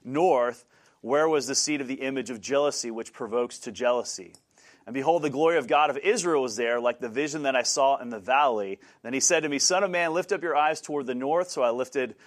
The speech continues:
my eyes towards the north, and behold, north of the altar gate and the entrance was this image of jealousy. And he t-, said to me, 'Son of man, do you see what they are doing, these great abominations that the house of Israel committing here,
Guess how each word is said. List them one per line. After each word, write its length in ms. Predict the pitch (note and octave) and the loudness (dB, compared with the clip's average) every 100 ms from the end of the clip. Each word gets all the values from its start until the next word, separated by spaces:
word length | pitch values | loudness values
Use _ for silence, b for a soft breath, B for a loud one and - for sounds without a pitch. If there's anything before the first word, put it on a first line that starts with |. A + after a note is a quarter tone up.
| b - | b -2
my 120 | B2+ | 2
eyes 300 | B2+ C3+ - | 4 2 0
towards 240 | D3 A2+ | -4 -2
the 60 | B2 | -4
north, 360 | B2+ C#3+ D3+ | 0 0 0
and 80 | B2+ | -2
behold, 460 | B2+ A#2+ E3 E3+ C3+ | -6 -2 0 0 0
north 300 | C3+ D3 C3+ | 0 -2 -2
of 60 | |
the 80 | B2+ | 0
altar 260 | C3 C3+ A#2+ | 0 0 -4
gate 240 | B2+ C3 | -2 -2
and 100 | A#2+ | -4
the 60 | A#2+ | -6
entrance 440 | D3+ D#3+ D#3+ - B B B | -8 -6 -8 -8 B B B
was 160 | - C3 | -4 0
this 160 | C#3+ - | 2 2
image 320 | F#3 G#3 E3+ | 0 2 2
of 160 | E3 A#2 | 0 0
jealousy. 640 | B2+ D#3+ F#3 - C3 G2+ | 2 4 4 2 -2 -4
And 100 | A2 | -8
he 80 | A#2+ | -8
t-, 300 | - F3 F#3+ | -6 -6 -4
said 280 | - F3+ D#3+ | 0 0 0
to 100 | D#3+ | -2
me, 220 | C#3 C3 | 0 0
'Son 300 | - F3 F3+ | 2 2 2
of 80 | D#3+ | 0
man, 240 | E3 D#3+ | -2 -4
do 60 | D3 | -4
you 100 | D3 | -4
see 240 | - E3+ | -2 -2
what 160 | F3 E3 | -4 -4
they 120 | D#3 | -2
are 100 | C#3+ | -2
doing, 560 | - C3+ D3+ E3+ F3 - B B | -2 -2 -2 -2 -6 -12 B B
these 160 | C3+ A#2 | -6 -4
great 320 | A#2 C#3+ E3 | 2 4 4
abominations 880 | C#3 C#3+ D3+ C#3 C#3 D3+ E3+ D3+ C3 | 4 4 4 0 -2 -2 -4 -4 -2
that 100 | B2+ | -2
the 80 | |
house 280 | A#2 C3+ D3+ | -2 -2 -2
of 100 | C3 | -6
Israel 320 | C#3 C#3 C#3 | -6 -2 -2
committing 420 | C3 A#2+ B2 D3 D3 | -2 -6 -6 -6 -6
here, 320 | E3 F3 | -2 -2